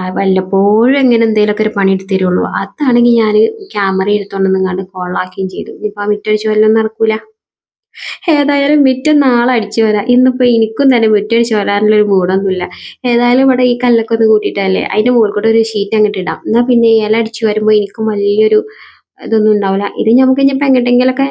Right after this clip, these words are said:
മാറ്റണം കേട്ടോ. ഉം, ഇപ്പൊ ബാത്റൂമിന്റെ അടിയിലിടാനും അങ്ങനെ എന്തിനേലൊക്കെ ഇവിടുന്ന് അങ്ങോട്ട് എടുത്തോണ്ടിട്ട് ഇങ്ങോട്ട് ഇടാന്ന് വിചാരിച്ചിട്ടാണ്. അപ്പം ഇന്നത്തെ വീഡിയോ ഇത്രയൊക്കെ ഉള്ളൂ ട്ടോ. എല്ലാവർക്കും വീഡിയോ ഇഷ്ടമായി കാണുമെന്ന് പ്രതീക്ഷിക്കുന്നുണ്ട്.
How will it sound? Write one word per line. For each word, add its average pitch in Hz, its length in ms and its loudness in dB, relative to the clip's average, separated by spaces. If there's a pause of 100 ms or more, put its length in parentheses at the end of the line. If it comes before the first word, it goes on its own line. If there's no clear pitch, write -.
(160)
മാറ്റണം 220 580 0
കേട്ടോ. 214 240 -4 (220)
ഉം, 208 200 0
ഇപ്പൊ 190 140 -4
ബാത്റൂമിന്റെ 196 840 0 (520)
അടിയിലിടാനും 202 680 0
അങ്ങനെ 175 220 -2
എന്തിനേലൊക്കെ 220 500 0 (280)
ഇവിടുന്ന് 254 300 0
അങ്ങോട്ട് 247 200 2
എടുത്തോണ്ടിട്ട് 196 520 -2
ഇങ്ങോട്ട് 220 320 0
ഇടാന്ന് 190 360 0
വിചാരിച്ചിട്ടാണ്. 175 580 -8 (640)
അപ്പം 233 320 0 (920)
ഇന്നത്തെ 240 360 2
വീഡിയോ 208 300 0 (140)
ഇത്രയൊക്കെ 202 320 -2
ഉള്ളൂ 185 160 2
ട്ടോ. 180 120 -4 (240)
എല്ലാവർക്കും 208 400 -2
വീഡിയോ 214 220 0
ഇഷ്ടമായി 196 260 -4
കാണുമെന്ന് 196 400 -2
പ്രതീക്ഷിക്കുന്നുണ്ട്. 196 880 -2